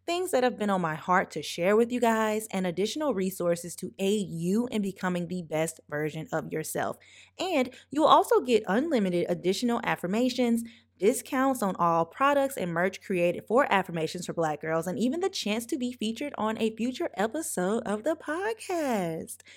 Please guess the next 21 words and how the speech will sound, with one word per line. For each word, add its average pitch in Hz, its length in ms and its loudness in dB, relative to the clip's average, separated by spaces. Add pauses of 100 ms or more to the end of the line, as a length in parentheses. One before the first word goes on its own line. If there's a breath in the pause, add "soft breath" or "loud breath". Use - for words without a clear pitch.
(260 loud breath)
This - 180 4
is 392 80 0
the 381 120 0
part 196 240 6
that 180 100 4
I'm 175 180 4
most 170 240 2
excited 160 460 0
about. 143 340 0 (380 loud breath)
Now, 190 180 -2
if 180 140 0
you 262 160 2
want 381 180 2
to 370 80 -2
hear 277 340 4
the 170 160 6
rest 170 380 2
of 170 160 0
this 165 240 0
story, 151 640 -2 (480)
girl 160 400 -2